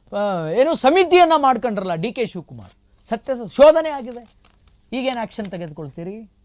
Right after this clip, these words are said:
ಈ ಹಿಂದೆ ಇದೇ ವಾಲ್ಮೀಕಿ ನಿಗಮ ಮಂಡಳಿಯ ಸ್ಕ್ಯಾಮ್ ಏನಾಗಿತ್ತು, ಆ ಸ್ಕ್ಯಾಮಲ್ಲಿ ಸಚಿವ ಸ್ಥಾನದಲ್ಲಿದ್ದಂತಹ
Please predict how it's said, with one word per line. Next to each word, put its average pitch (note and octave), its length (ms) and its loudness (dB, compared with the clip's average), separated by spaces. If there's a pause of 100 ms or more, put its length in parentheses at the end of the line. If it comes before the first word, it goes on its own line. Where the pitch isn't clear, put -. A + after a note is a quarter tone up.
(640)
ಈ D4 140 4
ಹಿಂದೆ E4+ 360 10
ಇದೇ E4+ 160 12
ವಾಲ್ಮೀಕಿ D#4+ 500 8
ನಿಗಮ D#4 240 -2
ಮಂಡಳಿಯ D4+ 440 4 (1300)
ಸ್ಕ್ಯಾಮ್ E4 380 6
ಏನಾಗಿತ್ತು, D#4 460 4
ಆ C#4+ 100 4
ಸ್ಕ್ಯಾಮಲ್ಲಿ D4 480 0
ಸಚಿವ C4 320 -4
ಸ್ಥಾನದಲ್ಲಿದ್ದಂತಹ C4+ 880 -2